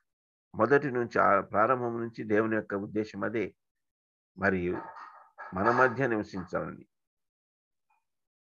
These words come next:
అప్పుడు చల్లపూట దేవుడు ఆదాముతో సహవాసం చేస్తున్నవాడుగా కనిపిస్తున్నాడు. అది పాపము లేని స్థితిలో ఆ దేవుడు అలాంటి సహవాసం కలిగి ఉన్నవాడుగా మనం చూస్తాం. అయితే మానవుడు పాపం చేసినప్పటికీ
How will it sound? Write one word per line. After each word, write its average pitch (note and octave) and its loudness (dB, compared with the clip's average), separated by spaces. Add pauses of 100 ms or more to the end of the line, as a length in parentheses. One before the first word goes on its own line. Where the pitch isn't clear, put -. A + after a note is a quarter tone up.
అప్పుడు G#2+ 4 (100)
చల్లపూట B2+ 4 (760)
దేవుడు A2+ 2
ఆదాముతో G#2+ 2
సహవాసం F#2 -4
చేస్తున్నవాడుగా F2+ -6
కనిపిస్తున్నాడు. E2+ -10 (840)
అది G2 -2
పాపము A2 2
లేని G#2+ 2
స్థితిలో G#2 -2 (540)
ఆ F#2 0
దేవుడు G#2 2
అలాంటి G2 -2
సహవాసం F#2+ -2
కలిగి G2 -4
ఉన్నవాడుగా F#2 -4
మనం E2+ -8
చూస్తాం. F2+ -12
అయితే A#2 -2
మానవుడు A2+ 0
పాపం G2+ 0
చేసినప్పటికీ G2+ -8